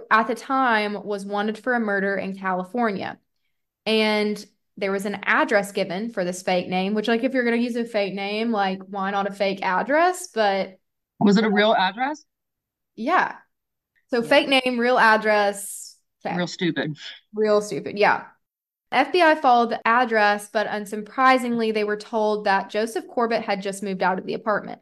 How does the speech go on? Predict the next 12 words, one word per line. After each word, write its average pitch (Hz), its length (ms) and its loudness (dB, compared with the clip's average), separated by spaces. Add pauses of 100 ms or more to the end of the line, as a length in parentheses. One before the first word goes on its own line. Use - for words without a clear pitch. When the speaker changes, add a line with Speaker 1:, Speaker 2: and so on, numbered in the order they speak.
(520)
Speaker 1:
The 220 60 -6
property 240 400 2
manager 220 500 0
had 202 300 -2
no 220 180 -2
idea 208 520 0
who 196 180 -6
Joseph 196 460 -6
Corbett 196 300 -2
was. 214 580 2 (180)
She - 180 -10
was 202 140 -6